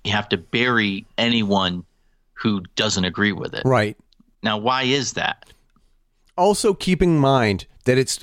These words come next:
Speaker 2: all been almost a week since these emails have been released, and there was, like, twenty thousand of them, I guess, and people are still
Speaker 1: Yeah.
Speaker 2: going through them and finding shit.
Speaker 1: Right.
Speaker 2: N-, now,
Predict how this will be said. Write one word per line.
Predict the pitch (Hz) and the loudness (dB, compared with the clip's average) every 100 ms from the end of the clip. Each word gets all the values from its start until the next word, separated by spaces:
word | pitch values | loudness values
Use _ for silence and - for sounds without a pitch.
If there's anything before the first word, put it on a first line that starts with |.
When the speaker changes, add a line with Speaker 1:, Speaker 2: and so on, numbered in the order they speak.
| - | 0
Speaker 2:
all | 143 160 | 2 4
been | 156 156 156 | 4 4 2
almost | - 143 151 151 - | 2 2 4 2 2
a | 131 | 2
week | 110 127 98 | 4 2 2
since | - 113 - | 0 0 2
these | 120 107 | 2 0
emails | - 120 127 127 123 139 139 - _ _ _ _ _ - | 2 2 4 4 4 2 0 -10 _ _ _ _ _ -2
have | 143 104 | -2 0
been | 131 123 | 2 2
released, | 107 95 107 123 151 - - _ _ _ - | 2 0 0 0 -2 -6 -8 _ _ _ -2
and | 123 | 2
there | 127 | 2
was, | 135 | 2
like, | 127 | 0
twenty | - 131 139 | 0 0 2
thousand | 117 - 92 143 156 151 170 | 0 -2 2 2 4 2 2
of | 180 143 | 2 0
them, | 160 160 | 0 0
I | 160 | 0
guess, | 160 160 208 - - - - - | 2 0 -2 -6 -10 -18 -10 -2
and | 143 | 2
people | 147 165 | 2 4
are | 147 | 2
still | - - 202 | 0 0 0
Speaker 1:
Yeah. | 220 | 2
Speaker 2:
going | 185 180 175 | 2 4 2
through | - 196 202 135 | -2 2 4 6
them | 113 104 - | 4 2 0
and | 123 120 | 0 0
finding | - 170 175 123 92 | 0 2 4 2 0
shit. | - - 67 - _ _ _ _ _ _ _ _ _ _ _ _ - | -6 -8 -10 -12 _ _ _ _ _ _ _ _ _ _ _ _ -4
Speaker 1:
Right. | 98 90 | -2 -2
Speaker 2:
N-, | - | -2
now, | 165 175 165 160 | 0 2 0 -2